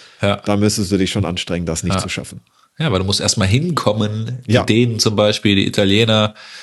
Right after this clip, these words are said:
Speaker 2: Ja.
Speaker 1: die Türken, also das wird noch, das wird noch interessant, aber ja, wie gesagt, Glückwunsch an ein paar B-V-B-Spieler, die dann dabei sind.
Speaker 2: Ja.
Speaker 1: Ja.
Speaker 2: Und wir sprechen uns kommende Woche wieder nach Stuttgart und wahrscheinlich vor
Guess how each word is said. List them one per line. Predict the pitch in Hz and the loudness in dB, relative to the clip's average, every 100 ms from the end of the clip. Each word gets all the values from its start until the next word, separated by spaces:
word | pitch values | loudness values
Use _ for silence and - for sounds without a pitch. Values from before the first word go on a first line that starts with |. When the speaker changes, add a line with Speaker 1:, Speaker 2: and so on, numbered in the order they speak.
| - - | -18 -12
Speaker 2:
Ja. | 98 90 - | -10 -8 -2
Speaker 1:
die | 98 | 0
Türken, | - 113 117 107 113 | 2 2 0 -6 -4
also | 90 95 | -2 2
das | 95 | 2
wird | 98 - | 2 2
noch, | 104 95 - - _ | 0 0 -8 -18 _
das | 98 92 | -2 2
wird | 101 | 0
noch | 104 | 0
interessant, | 98 98 90 101 98 - - | -2 0 0 0 -2 -8 -6
aber | 95 90 90 90 92 | 0 2 2 0 0
ja, | 98 90 | 2 2
wie | |
gesagt, | 101 87 | 2 2
Glückwunsch | 107 110 123 117 | 2 2 2 2
an | 110 | -2
ein | 110 107 | 0 -2
paar | 101 117 123 | 2 2 2
B-V-B-Spieler, | 135 123 113 120 120 127 123 | 2 2 2 2 2 2 4
die | 117 | 2
dann | 117 | 2
dabei | 113 110 117 | 2 2 2
sind. | 113 202 226 - - - - - | 2 0 -2 -10 -20 -20 -18 -8
Speaker 2:
Ja. | 92 - - _ _ _ _ _ _ _ _ - | -6 -8 -14 _ _ _ _ _ _ _ _ 0
Speaker 1:
Ja. | 98 | 0
Speaker 2:
Und | 110 90 101 98 | 0 -4 -4 0
wir | 135 | 0
sprechen | 156 135 127 | 2 0 0
uns | 127 110 | 0 -2
kommende | - 139 185 185 | -2 0 2 2
Woche | 156 160 147 | 2 2 2
wieder | 139 131 | 4 2
nach | 117 113 165 190 | 2 2 2 0
Stuttgart | - 160 - 147 151 - - _ _ | -2 -2 -2 -2 -4 -8 -16 _ _
und | 110 113 113 113 110 - - - - _ _ _ - _ _ _ _ - | 0 0 -2 -6 -10 -10 -10 -12 -16 _ _ _ -20 _ _ _ _ -2
wahrscheinlich | 98 - 107 110 113 110 - | -2 0 0 2 0 -2 -6
vor | - 110 107 107 101 104 | -2 2 4 4 0 -4